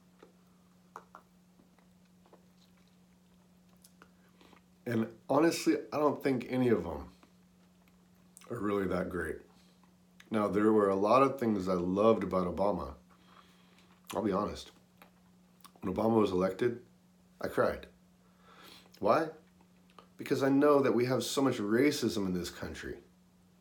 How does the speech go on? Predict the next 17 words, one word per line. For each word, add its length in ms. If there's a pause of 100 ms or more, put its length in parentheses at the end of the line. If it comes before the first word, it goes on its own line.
(280)
I 40
mean, 120
this 120
country, 640 (2000)
uh, 100
it 320
just 260
is 120
what 180
it 100
is. 180
There's 160
a 60
lot 300
of 80
racism. 580 (200)
<clears throat> 520